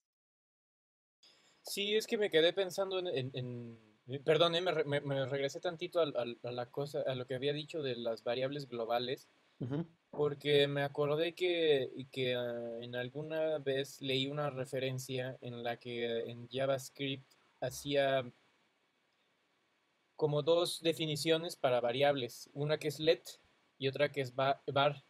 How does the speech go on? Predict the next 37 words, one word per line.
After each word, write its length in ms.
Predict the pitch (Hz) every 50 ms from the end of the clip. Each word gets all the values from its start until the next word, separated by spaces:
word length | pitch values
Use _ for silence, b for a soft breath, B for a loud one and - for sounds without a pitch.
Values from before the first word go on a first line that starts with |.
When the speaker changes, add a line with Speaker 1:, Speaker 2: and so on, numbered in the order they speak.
| _ _
Speaker 1:
¿no? 200 | - 123 139 156
Que 80 | - 147
es 40 | 135
la 100 | 139 135
que 100 | 139 127
siempre 240 | - 139 127 131
estamos 280 | 131 135 139 139 135 -
utilizando. 400 | - - 120 120 - 156 156 147
Y 40 | 135
creo 160 | 160 160 160
que 180 | - 180 160 -
el 140 | 151 143 135
VAR 300 | 147 156 165 170 175 - -
es, 320 | 160 165 151 - - _ -
es, 180 | - 151 143 143
es 160 | 143 135 131 - -
cualquiera, 600 | - - 147 139 131 - 170 170 165 170 165 -
e-, 180 | 151 156 151 160
es 200 | 151 147 - -
global 420 | 147 151 160 156 147 151 160 175 156
en 140 | 147 139 131
todo 200 | 147 147 147 139
el 100 | 127 131
código. 480 | - 147 151 147 143 120 117 117 - _ _ _ _ _ _ _ _ _ _ _ _ _ _ _ _ _ _ _ -
Entonces, 560 | 143 139 139 170 165 147 175 175 156 143 -
no 200 | 170 156 165 170
sé, 180 | 165 180 170 160
no 260 | - 165 156 151 170 170
sé 140 | 185 180
si 140 | - - 175
en 80 | 170 160
una 200 | 160 165 165 160
de 100 | 151 160
esas 300 | 165 - 147 143 151 -
simplemente 640 | - 156 - 165 151 151 165 160 151 151 147 156 143
se 140 | - 143
pueda 500 | 131 - 143 135 139 139 139 135 127 123